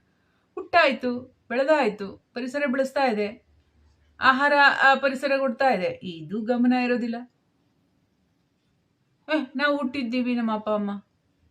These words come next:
ನಮ್ಮ ಮನೆಯಲ್ಲಿ ಜಮೀನಿದೆ, ವ್ಯವಹಾರ ಇದೆ, ಅದರಿಂದ ದುಡಿತಾ ಇದ್ದೀವಿ, ನಾವು ತಿಂತಕ್ಕಂಥ ಆಹಾರ ನಮ್ಮನೆದು,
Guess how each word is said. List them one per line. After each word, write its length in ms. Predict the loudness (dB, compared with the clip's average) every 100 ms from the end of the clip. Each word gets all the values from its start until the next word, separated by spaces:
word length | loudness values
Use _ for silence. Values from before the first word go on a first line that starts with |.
| _ _ _
ನಮ್ಮ 180 | -2 0
ಮನೆಯಲ್ಲಿ 360 | 2 0 0 0
ಜಮೀನಿದೆ, 540 | 0 0 0 0 0
ವ್ಯವಹಾರ 400 | -2 0 0 2
ಇದೆ, 280 | 2 2 0
ಅದರಿಂದ 300 | -2 -2 -4
ದುಡಿತಾ 460 | -4 -6 -8 -6
ಇದ್ದೀವಿ, 440 | -6 -4 -6 -8 -14 _ _ _ _ _ _ _ _ _ 0
ನಾವು 240 | 2 2
ತಿಂತಕ್ಕಂಥ 420 | 0 -2 0 2 4
ಆಹಾರ 240 | 4 2
ನಮ್ಮನೆದು, 720 | -2 -4 -2 -2 -2 -2 -6